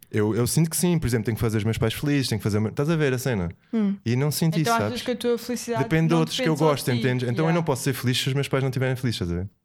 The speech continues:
Speaker 2: Hum.
Speaker 1: Percebes a cena?
Speaker 2: Percebo.
Speaker 1: É isso. <laughs> Basicamente, por isso eu não, não me sinto feliz, já senti.
Speaker 2: Achas que não cortaste o cordão umbilical?
Speaker 1: Acho que cortei, mas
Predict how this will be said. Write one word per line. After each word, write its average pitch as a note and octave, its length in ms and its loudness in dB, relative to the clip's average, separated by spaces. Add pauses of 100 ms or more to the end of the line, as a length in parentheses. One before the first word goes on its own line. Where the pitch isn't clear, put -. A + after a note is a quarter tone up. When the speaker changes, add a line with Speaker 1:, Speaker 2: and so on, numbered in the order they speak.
(260)
Speaker 2:
Hum. G3 200 2
Speaker 1:
Percebes C#3+ 320 -2
a - 40 -2
cena? A2 240 -2 (280)
Speaker 2:
Percebo. F#3 340 -4 (160)
Speaker 1:
É B2+ 120 0
isso. A#2+ 220 -6 (160)
<laughs> F#2 280 -4
Basicamente, G2 500 0
por E2+ 60 -4
isso E2 140 -6
eu F2 40 -2
não, F2+ 60 0 (260)
não F#2+ 100 -2
me F2+ 80 -6
sinto F#2 200 -6
feliz, G2 240 -4
já F2 100 -4
senti. - 320 -8
Speaker 2:
Achas - 240 0
que - 60 -4
não C4+ 80 2
cortaste A#3+ 440 -2
o A3 180 2
cordão G#3+ 300 0
umbilical? G3+ 440 -2 (480)
Speaker 1:
Acho - 300 -4 (160)
que F#2+ 320 0 (160)
cortei, G#2+ 460 0
mas C3 520 -2